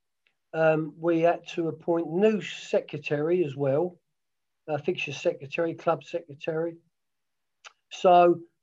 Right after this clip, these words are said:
it was a real start again job. And then, of course, the, the, the, the playing budget that I had was, w-, was, was enough to give someone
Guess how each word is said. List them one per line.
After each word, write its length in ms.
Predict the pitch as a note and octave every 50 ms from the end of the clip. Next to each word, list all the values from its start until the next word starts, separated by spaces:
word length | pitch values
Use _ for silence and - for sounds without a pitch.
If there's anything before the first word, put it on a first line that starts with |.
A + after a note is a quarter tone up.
| _ _
it 140 | - F3+ F3
was 120 | D#3+ D3
a 60 | F3 F3
real 380 | F3+ G#3+ A3+ A3 G#3 F#3 D#3+ D#3+ -
start 460 | - - - - G3+ F#3+ F#3 - D3+
again 500 | C#3+ - G3+ G3 F#3 F3+ E3 C#3 C#3+ - _ _ _ _
job. 260 | - C3+ A2 G#2+ A2+ A#2 _ _ _ _
And 120 | - D#3+ E3+
then, 200 | F3 E3+ E3+ E3+
of 80 | E3
course, 300 | - - F#3 E3+ - - - -
the, 280 | E3+ D#3+ D#3+ D#3 D3 - _ _ _ _ _ _ _ -
the, 280 | D#3+ D#3+ D#3+ E3 D#3 - C#3+
the, 160 | D#3 D#3+ D#3 - D3+
the 60 | D3
playing 360 | D3+ - G#3 G3+ F#3+ E3 C#3+
budget 380 | C3 C3+ B2+ A#2+ B2 C3 B2 -
that 80 | B2+ B2
I 180 | B2 C3 C#3+
had 180 | D#3+ D#3+ C#3+ C#3
was, 280 | D3 D3 C#3 D3 - _ - D3+ C#3+ D3 -
w-, 180 | C#3+ C#3+ D#3 D3 _ D3+
was, 260 | D#3 D3+ D3 C#3 C3+ - _ _
was 180 | D3+ D3 C3+ C3+
enough 360 | D3+ D3+ F3 E3 D3+ C#3 - _
to 180 | - D#3 D3 - _ _ _ _ _ _
give 160 | - F3 E3+ -
someone 540 | - F3 D#3+ D#3+ D#3+ E3 D#3 D#3 D#3 D#3